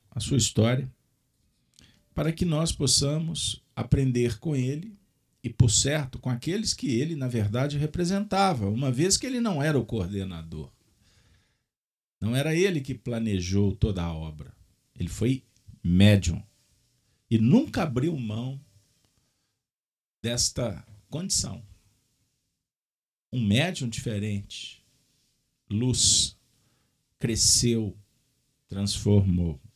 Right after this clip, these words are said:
mas ele foi médium. Quem era o seu tutor?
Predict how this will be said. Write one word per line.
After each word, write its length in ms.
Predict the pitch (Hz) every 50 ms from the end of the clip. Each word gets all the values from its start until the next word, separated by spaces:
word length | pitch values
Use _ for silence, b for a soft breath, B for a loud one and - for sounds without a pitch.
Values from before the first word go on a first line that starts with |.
| _
mas 240 | _ 95 87 80 76
ele 180 | 82 87 85 82
foi 400 | 78 - - 101 113 120 120 - _ _ _ _ _ _
médium. 720 | 85 80 82 87 87 87 82 80 78 78 69 76 78 - - _ _ _ _ _ _ _ _ _ _ _ _ _ _ _ _ _
Quem 300 | - 160 160 147 127 127
era 160 | 131 127 117
o 40 | 98
seu 300 | - - - 107 98 95
tutor? 500 | - 98 98 - - - 143 175 196